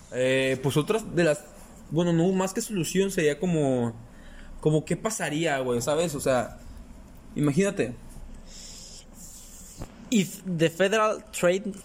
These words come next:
Speaker 2: Com-,
Speaker 1: Commission.
Speaker 2: Commission does not accept the agreement, Microsoft will have millions in loss.
Speaker 1: O sea, si la Comisión Federal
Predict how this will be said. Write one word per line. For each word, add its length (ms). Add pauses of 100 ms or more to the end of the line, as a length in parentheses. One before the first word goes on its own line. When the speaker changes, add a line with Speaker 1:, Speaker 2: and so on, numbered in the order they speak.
(140)
Speaker 2:
Com-, 340 (100)
Speaker 1:
Commission. 440
Speaker 2:
Commission 380 (400)
does 460 (520)
not 480 (720)
accept 540 (340)
the 220 (300)
agreement, 580 (380)
Microsoft 560 (100)
will 240
have 340 (320)
millions 540 (420)
in 100 (240)
loss. 480 (280)
Speaker 1:
O 80
sea, 300
si 420
la 120
Comisión 280
Federal 500